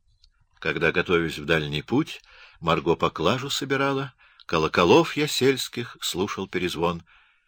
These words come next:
Динди, диндон». Анна тихо: «Перестань, Павлушка, ради бога». Павел: «А что? Ну, не буду, не буду. Уж очень мне сегодня весело.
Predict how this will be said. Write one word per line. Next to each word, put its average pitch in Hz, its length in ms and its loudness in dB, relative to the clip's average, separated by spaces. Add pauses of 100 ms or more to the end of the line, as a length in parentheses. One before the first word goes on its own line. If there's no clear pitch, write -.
(320)
Динди, 131 800 -2
диндон». 80 720 -6 (1000)
Анна 78 380 -2
тихо: 78 460 -4 (580)
«Перестань, 101 600 -2
Павлушка, 104 640 -6
ради 92 200 -2
бога». 76 420 -6 (560)
Павел: 71 360 0 (160)
«А - 80 -2
что? - 420 -4 (720)
Ну, 156 120 0
не 135 100 -2
буду, 82 320 -4
не 113 120 -2
буду. 82 380 -4 (600)
Уж - 240 0
очень 151 360 4
мне 127 240 -2
сегодня 107 560 0
весело. 85 600 0